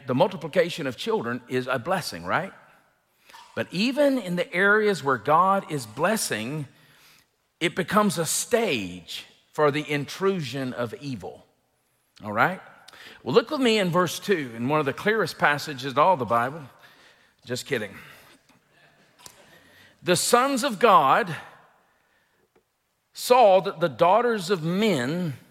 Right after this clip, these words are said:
or man, were attractive, and they took as their wives any they chose." So who are these sons of God? Who are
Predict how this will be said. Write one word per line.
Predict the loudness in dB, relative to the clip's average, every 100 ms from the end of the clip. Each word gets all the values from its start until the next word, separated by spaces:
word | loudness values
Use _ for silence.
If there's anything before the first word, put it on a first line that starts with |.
| _
or | -2
man, | 0 0 0 0 0 0
were | 2 2
attractive, | 2 0 0 -4 -10 -10 -18 -20 _ _ _ _ _ _ _ _ _ _ _
and | 2 4
they | 4
took | 2 -2 -2 -2 -4 0
as | 2 2
their | 2 2 2
wives | 2 4 6 6 4 0 -2 -6 -10 -12 -16 _ _ _ _ _ -2
any | 2 2 2 0 -2 -8 -20 -20 -2
they | 2 4 4 0 -6 -18 _ _ _ _ _ _ _ _ _ _ _ _
chose." | 0 2 2 -10 -18 -20 _ _ _ _ _ _ _ _ _ -2
So | 2 4
who | 2 2
are | 6 6 6 2 -2 -14 -20 -10
these | -2 -2 0
sons | 4 4 4
of | 0 2
God? | 4 4 2 -2 -14 -20 _ _ _ _ _ _ 0
Who | 2 6
are | 6 6 6 2 -4